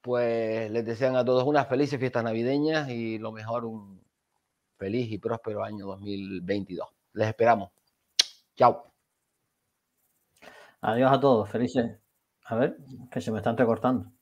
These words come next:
Speaker 2: ¿Y terminaste, José?
Speaker 1: Sí, sí.
Speaker 2: Ah, venga, pues adiós a todos, felices fiestas, nos reencontramos el nueve de enero, o si pasa algo importante, en cualquier momento. Adiós, adiós, José. ¿Te vas a pagar algo
Speaker 1: Chao,
Speaker 2: esta
Speaker 1: chao,
Speaker 2: Navidad?
Speaker 1: Mario, chao. Lo que haga falta.
Speaker 2: ¿Me vas a invitar a algo?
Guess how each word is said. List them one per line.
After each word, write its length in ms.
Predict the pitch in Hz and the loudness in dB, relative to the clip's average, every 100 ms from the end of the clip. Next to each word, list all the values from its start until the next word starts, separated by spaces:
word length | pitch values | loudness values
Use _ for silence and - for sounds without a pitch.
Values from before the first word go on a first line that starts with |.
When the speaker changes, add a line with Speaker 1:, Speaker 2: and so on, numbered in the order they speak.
| _ | _
Speaker 2:
¿Y 120 | 131 143 | 2 4
terminaste, 420 | 127 135 180 127 | 6 6 6 4
José? 320 | 117 87 - _ _ _ _ _ _ | 0 -4 -14 _ _ _ _ _ _
Speaker 1:
Sí, 220 | - 139 139 | 8 10 10
sí. 300 | 110 101 - _ _ _ _ - - _ | 8 0 -6 _ _ _ _ -20 -20 _
Speaker 2:
Ah, 120 | 110 | 2
venga, 280 | 117 110 - | 2 2 -2
pues 200 | 110 117 110 | 0 4 4
adiós 280 | 110 127 | 6 6
a 80 | 139 | 6
todos, 260 | 135 110 - | 8 6 4
felices 360 | 110 123 123 | 0 2 0
fiestas, 360 | - 165 - 151 | 4 4 4 4
nos 140 | 131 | 4
reencontramos 640 | 117 107 110 104 127 131 127 | 2 0 0 2 4 6 4
el 100 | 120 | 4
nueve 220 | 131 131 | 6 6
de 40 | |
enero, 240 | 131 175 196 | 6 6 6
o 100 | 117 | 2
si 180 | - 120 | 0 4
pasa 280 | 127 127 139 | 4 6 6
algo 180 | 135 135 | 6 4
importante, 580 | 127 117 151 170 196 - - - _ | 4 2 4 2 0 -8 -12 -18 _
en 140 | 123 | -2
cualquier 420 | 120 127 113 135 135 | 6 6 8 4 4
momento. 400 | 127 110 101 - _ _ - | 4 2 -2 -12 _ _ -6
Adiós, 460 | 107 117 135 - - _ | 0 4 4 4 -4 _
adiós, 280 | - 107 123 | -2 2 4
José. 380 | 143 147 110 - _ _ | 4 2 -2 -8 _ _
¿Te 80 | - | 6
vas 140 | 117 | 8
a 60 | 117 | 12
pagar 160 | 110 117 | 12 12
algo 140 | 117 | 12
Speaker 1:
Chao, 60 | 117 | 12
Speaker 2:
esta 120 | 127 | 12
Speaker 1:
chao, 140 | 127 | 12
Speaker 2:
Navidad? 160 | 131 135 | 12 12
Speaker 1:
Mario, 320 | 135 135 127 | 12 12 10
chao. 400 | 131 131 135 120 _ _ | 8 8 8 2 _ _
Lo 120 | - 120 | 10 12
que 60 | |
haga 120 | 156 151 | 12 12
falta. 260 | 160 135 | 10 10
Speaker 2:
¿Me 60 | 117 | 6
vas 60 | |
a 40 | 131 | 6
invitar 280 | 135 143 156 | 6 8 8
a 40 | |
algo? 160 | 165 | 8